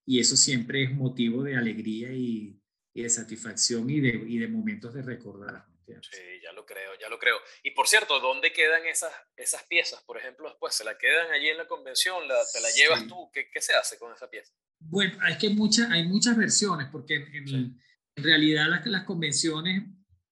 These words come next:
Speaker 1: muchas veces las convenciones están hechas por, por, por, por entes que no existen físicamente,
Speaker 2: Mm.
Speaker 1: sino que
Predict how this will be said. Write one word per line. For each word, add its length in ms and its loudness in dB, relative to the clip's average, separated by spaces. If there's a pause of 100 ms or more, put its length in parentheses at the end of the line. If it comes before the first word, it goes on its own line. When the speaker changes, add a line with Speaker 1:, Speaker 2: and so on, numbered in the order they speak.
Speaker 1:
muchas 420 0
veces 400 0
las 160 -8
convenciones 720 -6
están 500 -2
hechas 400 -2
por, 400 -2
por, 440 -6
por, 440 -8
por 160 -4
entes 360 0
que 120 -6
no 100 -6
existen 540 -6
físicamente, 800 -8 (380)
Speaker 2:
Mm. 120 -18
Speaker 1:
sino 320 -6
que 40 -20